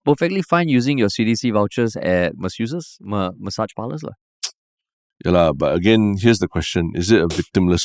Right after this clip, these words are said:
Speaker 2: crime if an old man decides to use C D C vouchers and go and get a happy ending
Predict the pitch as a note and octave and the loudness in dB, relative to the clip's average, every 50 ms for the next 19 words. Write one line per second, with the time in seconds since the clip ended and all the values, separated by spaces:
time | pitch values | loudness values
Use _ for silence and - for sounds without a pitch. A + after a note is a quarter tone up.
0 | - - - E2+ D#2 D#2 D2+ D2 C2 - D2 D2+ D#2+ E2 - E2+ F2+ F2 F2 E2+ | -4 -4 -2 0 0 0 -2 -6 -8 -8 -8 -6 -4 -4 -2 0 0 2 2 2
1 | E2 D#2+ D#2+ E2 _ _ _ _ _ _ _ _ _ _ - - F2 - G2+ D#2+ | 2 0 -2 -6 _ _ _ _ _ _ _ _ _ _ -12 -8 -2 0 0 0
2 | - - D#2+ E2 E2 - - - D#2+ D#2+ D#2 - - - D#2+ D2+ C#2+ - - D#2 | 0 -2 0 0 0 -2 -2 -6 -6 -6 -6 -6 -6 -4 -4 -4 -4 -6 -6 -8
3 | - - C#2+ C2 D2+ D2 C#2+ C#2 B1+ G1+ - - D2 - - - D2 C#2 A#1+ A#1+ | -6 -6 -6 -4 -4 -4 -4 -4 -6 -6 -6 -6 -8 -8 -8 -8 -8 -8 -8 -8
4 | - C#2 B1 - F2 | -8 -8 -8 -10 -12